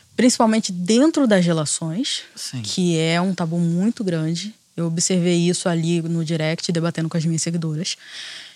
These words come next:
Speaker 1: E é muito triste.
Speaker 2: Sim. As mulheres com, é, não se sentem à vontade pra dizer que não querem transar nem com seus próprios companheiros.
Speaker 1: Não, não tô afim.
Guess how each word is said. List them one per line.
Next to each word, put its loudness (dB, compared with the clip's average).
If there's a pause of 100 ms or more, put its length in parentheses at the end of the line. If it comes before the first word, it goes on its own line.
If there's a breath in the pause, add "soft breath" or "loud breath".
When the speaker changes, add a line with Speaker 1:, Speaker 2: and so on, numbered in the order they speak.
(140 loud breath)
Speaker 1:
E 2
é -2
muito 0
triste. -4 (160)
Speaker 2:
Sim. -8 (240)
As -8
mulheres -2
com, -6
é, -4
não -6
se -6
sentem -2
à 0
vontade -2
pra -4
dizer 0
que -8
não -2
querem -2 (540 soft breath)
transar 0
nem 2
com -2
seus -2
próprios -2
companheiros. -10
Speaker 1:
Não, -2
não 4
tô 2
afim. -2